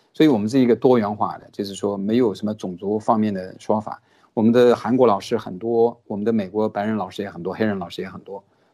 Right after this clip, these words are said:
就是确实各种各样的族裔在我们这儿都有，学生也是一样。像好多学校很棒的学校只有白人，好多学校就只有中国人，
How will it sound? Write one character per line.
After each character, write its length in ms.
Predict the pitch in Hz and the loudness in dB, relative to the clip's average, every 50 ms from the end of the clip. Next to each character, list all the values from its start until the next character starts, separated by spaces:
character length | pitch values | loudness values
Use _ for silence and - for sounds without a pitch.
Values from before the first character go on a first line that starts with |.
| _ - | _ 0
就 100 | - 135 | 2 2
是 60 | 262 | 2
确 180 | 254 - - | 4 4 2
实 120 | 160 127 143 | 2 4 2
各 100 | - 185 | 2 4
种 100 | 165 131 | 4 4
各 60 | 123 | 4
样 160 | 147 160 127 | 4 4 2
的 60 | 110 | 2
族 180 | 104 - 104 107 | -2 -2 -2 0
裔 120 | 120 123 | 0 0
在 140 | 120 120 135 | 0 0 -2
我 80 | 110 90 | -2 -2
们 80 | 90 | -4
这 80 | 92 117 | -4 -4
儿 100 | 110 95 | -4 -4
都 180 | - - 135 143 | -2 0 0 0
有， 320 | 110 - - - 98 92 - _ _ _ | 0 -4 -8 -12 -14 -14 -16 _ _ _
学 160 | - - 127 | 0 2 4
生 120 | 120 180 190 | 4 6 4
也 120 | 131 87 | 4 2
是 140 | - - 101 | 0 -6 -10
一 80 | 95 92 | -6 -4
样。 160 | 123 139 - - _ _ _ - _ _ _ | -2 -2 -2 -4 _ _ _ -20 _ _ _
像 160 | - 190 175 | 0 0 2
好 180 | - - 110 | 2 0 0
多 120 | 107 156 175 | 0 0 -2
学 120 | - 156 | -2 -2
校 160 | 139 156 143 | -2 0 0
很 220 | 120 - - 104 98 | -2 -2 -6 -6 -2
棒 180 | - 151 143 | 0 0 0
的 80 | 131 120 | 0 -2
学 120 | 107 113 | -2 -4
校 60 | 107 101 | -6 -4
只 120 | - 202 | 0 2
有 100 | 196 151 | 2 2
白 160 | - 95 90 | 0 -2 -10
人， 140 | 90 85 - _ _ _ _ _ _ | -16 -20 -20 _ _ _ _ _ _
好 240 | _ _ _ - 127 | _ _ _ 0 2
多 80 | 143 170 | 4 4
学 60 | 170 | 4
校 80 | 170 165 | 4 2
就 160 | 143 139 127 | 2 0 -2
只 120 | 110 - 202 | 0 2 2
有 100 | 180 123 | 2 2
中 160 | 151 170 190 | 0 -2 -4
国 100 | 160 98 | -4 -6
人， 80 | - | -6